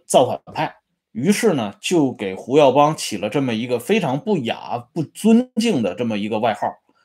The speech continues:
实际上这个外号呢，也是混淆视听。胡耀邦所谓重用青年团，唯一能够列举出来的例子，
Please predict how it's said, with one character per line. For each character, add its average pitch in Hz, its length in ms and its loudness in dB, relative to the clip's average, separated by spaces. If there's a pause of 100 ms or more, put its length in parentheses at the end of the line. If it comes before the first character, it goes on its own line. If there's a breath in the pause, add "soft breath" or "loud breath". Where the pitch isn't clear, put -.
(240)
实 143 180 -4
际 220 180 2
上 143 160 2
这 151 80 2
个 135 100 2
外 139 200 6
号 127 220 0
呢， 92 180 -8 (300)
也 110 180 -4
是 143 80 0
混 113 220 -2
淆 107 200 -4
视 123 160 -8
听。 135 280 -6 (920 soft breath)
胡 202 260 2
耀 233 140 8
邦 214 240 6
所 104 240 -8
谓 156 240 0
重 160 260 -6
用 120 240 -8
青 156 220 -8
年 127 200 -6
团， 104 340 -16 (360)
唯 147 280 4
一 226 180 2
能 131 240 2
够 135 220 4
列 143 240 4
举 85 160 -12
出 120 160 -10
来 101 160 -4
的 117 120 -4
例 131 200 -2
子， 92 200 -12